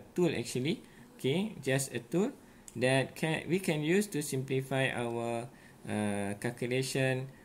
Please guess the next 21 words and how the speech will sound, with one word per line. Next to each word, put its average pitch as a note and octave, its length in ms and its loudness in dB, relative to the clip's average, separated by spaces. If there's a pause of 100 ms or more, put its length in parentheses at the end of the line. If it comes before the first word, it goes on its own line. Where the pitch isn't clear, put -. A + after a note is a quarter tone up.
(120)
when A#2 160 0
we A2+ 100 2
want A2+ 240 -2
to A2 80 -4
find A2 380 -2
a - 80 -6
solution C3 640 -2
for A#2+ 180 -6
our, A2 600 0 (160)
uh, F#2+ 480 -4
order A2 400 0
O A2 100 -2
D A2 120 -2
E G#2+ 280 -2
equation. D3 540 0 (300)
It B2+ 140 -2
can C#3+ 220 0
be C#3 180 2
first F3 340 0
order, D3 420 0 (420)
uh, A2+ 400 0